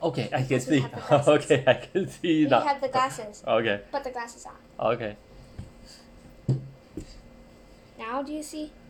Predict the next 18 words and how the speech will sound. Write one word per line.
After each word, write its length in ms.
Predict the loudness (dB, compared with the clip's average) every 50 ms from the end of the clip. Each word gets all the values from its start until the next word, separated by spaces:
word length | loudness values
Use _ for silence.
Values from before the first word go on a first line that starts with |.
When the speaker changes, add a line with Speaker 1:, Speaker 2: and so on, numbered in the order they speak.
| -20 -20 -20 -20 -20 -20 -20 -20 -20 -20 -20 -18 -6 2
Speaker 1:
嗯， 340 | 4 6 6 6 6 4 2 0
我 80 | 0 2
可 100 | 2 2
以 100 | 2 2
看 260 | 0 2 2 4 4
到 120 | 6 4 4
你 120 | 4 2
的 80 | -2 -2
裙 260 | -2 -2 -2 0 0
子 120 | 0 -2 0
上 200 | 2 2 2 2
是 320 | -2 -2 -2 0 0 0 0
被 460 | 0 0 2 2 2 2 2 0 -2
带 220 | 2 4 4 4 6
了 100 | 4 4
正 260 | 4 2 2 2 2
电 220 | 0 0 -2 -2 -4
的。 100 | -6